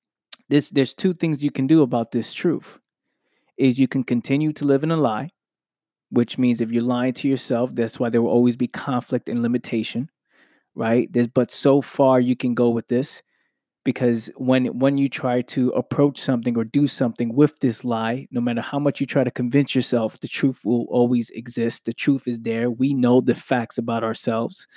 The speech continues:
right? We know it's not real. We know that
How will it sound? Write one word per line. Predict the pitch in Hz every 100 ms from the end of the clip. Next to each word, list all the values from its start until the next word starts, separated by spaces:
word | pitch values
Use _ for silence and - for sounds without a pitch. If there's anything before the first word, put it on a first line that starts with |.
| - - _ _ _ -
right? | 117 120 - _ _ -
We | 131
know | 135 135 131
it's | 127 -
not | 123 87
real. | 117 123 120
We | 120
know | 127 135 135 131
that | 127